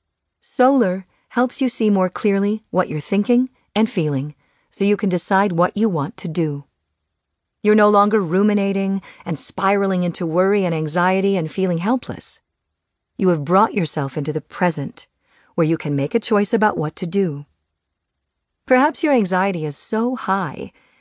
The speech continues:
that you don't want to be present at all when he comes to get his belongings. Maybe you feel you could handle things more comfortably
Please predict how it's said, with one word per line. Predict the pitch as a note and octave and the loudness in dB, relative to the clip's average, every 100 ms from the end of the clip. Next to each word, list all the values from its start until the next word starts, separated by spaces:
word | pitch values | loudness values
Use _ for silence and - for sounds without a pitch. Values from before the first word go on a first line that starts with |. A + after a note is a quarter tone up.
| _ | _
that | G3 F#3+ | -2 0
you | A3 | 4
don't | A#3 A#3 | 4 2
want | F#3 A#3+ D4 | 2 0 0
to | E3+ | -4
be | D#3+ | -4
present | - D3+ F3+ F#3 | -4 -4 -2 0
at | F#3+ | 2
all | F#3+ C#4+ C3+ | 2 2 0
when | D#3 | 0
he | D#3+ | -2
comes | - D#3+ D3+ | -2 -4 -2
to | E3+ | -4
get | D#3 | -2
his | D3 C#3 | -4 -2
belongings. | D3+ D3 C#3 C3 B2 - - _ _ _ _ _ _ _ _ | -2 -2 -2 -2 -4 -8 -10 _ _ _ _ _ _ _ _
Maybe | - G#3+ A3 | 2 4 4
you | G3 | 0
feel | F3+ A3 G#3 | -2 2 2
you | E3+ | 0
could | D#3+ | -6
handle | D3+ E3+ G3+ | -4 -2 -2
things | G#3+ A3+ A3 | 0 0 2
more | A3 | 0
comfortably | G#3+ A3 - A3 A#3 A#3 | 0 -2 0 0 2 0